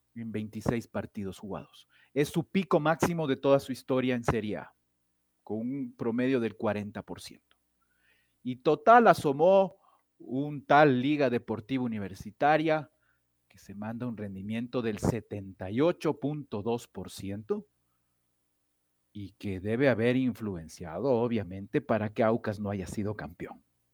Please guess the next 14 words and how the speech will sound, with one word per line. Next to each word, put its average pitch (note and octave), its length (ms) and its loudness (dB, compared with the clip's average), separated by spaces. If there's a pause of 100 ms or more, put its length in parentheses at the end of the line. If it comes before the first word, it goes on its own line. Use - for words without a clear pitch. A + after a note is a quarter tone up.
(920)
y G2 60 -10
haya G#2+ 220 -2
alcanzado B2 800 4
por B2 200 0
primera B2 340 2
vez A#2+ 120 4
en A#2+ 140 0
su - 160 -10
historia B2 440 0
una A2+ 240 -4
Copa A#2+ 300 2
Libertadores, A2 920 -2 (1040)
pues D#2+ 240 -10
no. - 240 -12